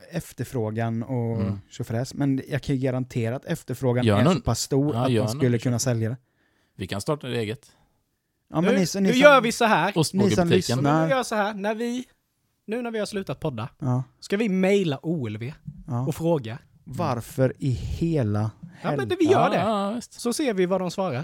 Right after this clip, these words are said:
Speaker 3: Så
Speaker 1: Ja.
Speaker 3: kan vi presentera det <laughs> nästa,
Speaker 2: Ja.
Speaker 3: nästa
Speaker 1: Ja.
Speaker 3: vecka.
Speaker 2: Har vi fått en sån?
Speaker 3: Eller
Speaker 1: Mm.
Speaker 3: nästa, nästa vecka.
Speaker 1: Men ni som, ni som lyssnar, ni får gärna skriva på våran,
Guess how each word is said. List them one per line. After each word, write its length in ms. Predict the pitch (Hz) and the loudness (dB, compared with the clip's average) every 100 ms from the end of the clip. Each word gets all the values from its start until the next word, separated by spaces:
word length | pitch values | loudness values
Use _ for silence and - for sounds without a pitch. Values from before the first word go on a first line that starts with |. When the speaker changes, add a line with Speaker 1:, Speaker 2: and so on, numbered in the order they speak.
| - | -2
Speaker 3:
Så 100 | 127 | 0
Speaker 1:
Ja. 40 | |
Speaker 3:
kan 100 | 123 | 2
vi 100 | 196 | 0
presentera 500 | - 185 196 196 139 | -2 -4 -2 0 2
det 120 | 170 | 4
<laughs> 40 | - | 6
nästa, 500 | 226 - 151 139 135 - | 4 4 0 2 0 -4
Speaker 2:
Ja. 280 | 117 113 165 - | -2 -2 -2 -4
Speaker 3:
nästa 200 | 165 123 | 0 2
Speaker 1:
Ja. 40 | |
Speaker 3:
vecka. 260 | 135 - 110 - | 2 -2 -10 -12
Speaker 2:
Har 80 | 123 | -10
vi 60 | 113 | -8
fått 300 | - - - | -8 -10 -10
en 100 | 95 | -8
sån? 100 | 147 | -4
Speaker 3:
Eller 100 | 147 | -2
Speaker 1:
Mm. 120 | 143 | -2
Speaker 3:
nästa, 200 | 147 127 | -4 -8
nästa 160 | 113 135 | -8 -8
vecka. 180 | 135 - _ _ | -10 -14 _ _
Speaker 1:
Men 160 | 147 165 | 6 8
ni 120 | 170 | 8
som, 220 | 160 147 | 6 4
ni 240 | - 160 147 | 2 4 4
som 120 | 143 | 4
lyssnar, 400 | 147 - 123 - | 0 -2 -4 -4
ni 140 | 143 139 | -4 -4
får 140 | 151 | -2
gärna 340 | 170 151 123 | -2 0 -2
skriva 500 | 117 - 131 117 110 | -4 -2 0 2 2
på 120 | 117 131 | 0 0
våran, 480 | 131 392 247 147 | 2 4 2 0